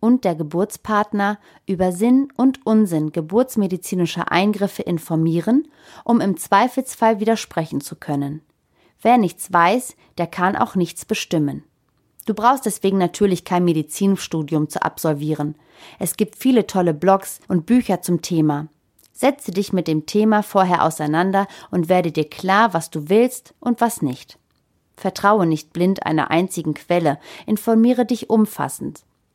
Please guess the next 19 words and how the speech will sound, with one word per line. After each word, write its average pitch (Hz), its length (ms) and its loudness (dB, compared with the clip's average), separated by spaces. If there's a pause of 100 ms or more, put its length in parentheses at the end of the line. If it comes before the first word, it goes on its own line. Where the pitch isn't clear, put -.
(240)
und 185 100 -2
schreibe 156 360 -2
dann 214 280 4
deine 175 320 2
Wünsche 208 340 0
in - 200 -6
einem 160 280 0
Geburtsplan 220 800 -2
auf. - 500 -6 (1200)
Wenn 220 120 4
du 240 60 4
komplett 247 560 2
unvorbereitet 165 920 0
und 175 240 -4
unwissend 185 560 2
in 180 140 -2
die 170 120 -4
Geburtssituation 180 920 -2
hineingehst, 165 840 -2